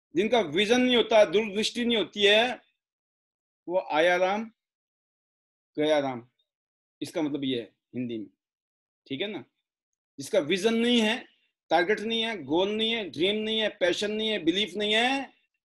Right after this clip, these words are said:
आया राम, गया राम, they finish। ये मैंने देखा पिछले अठारह साल में।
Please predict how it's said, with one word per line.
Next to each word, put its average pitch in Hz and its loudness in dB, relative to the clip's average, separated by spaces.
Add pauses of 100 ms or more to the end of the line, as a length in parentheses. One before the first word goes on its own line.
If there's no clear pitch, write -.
(540)
आया 151 4
राम, 208 -2 (720)
गया 123 -4
राम, 104 -8 (160)
they 135 -6
finish। 120 -8 (1400)
ये 143 0
मैंने 147 0
देखा 143 -6
पिछले 143 -10
अठारह 156 -6
साल 156 -2
में। 208 -4